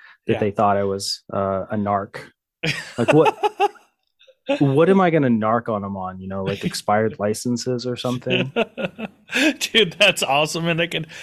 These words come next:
Speaker 2: there's more than one person who I've heard, like,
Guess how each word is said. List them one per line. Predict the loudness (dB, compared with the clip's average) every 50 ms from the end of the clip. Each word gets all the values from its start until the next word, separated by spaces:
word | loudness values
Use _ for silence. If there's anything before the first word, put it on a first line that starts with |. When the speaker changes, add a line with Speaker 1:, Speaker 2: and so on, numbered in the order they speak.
| -18 -20 -20 -20 -20 -20 -20 _ _ _ _ _
Speaker 2:
there's | 2 2 4 4 4
more | 4 4 4 4 4
than | 2 0 0
one | 2 2 2 2 0 -2
person | -4 -6 -6 -4 -4 -6 -8 -8 -8
who | -10 -6 -2 -2
I've | 0 0 -2 -4
heard, | -6 -8 -6 -6 -6 -8 -10 -10
like, | -8 -8 -8 -8 -8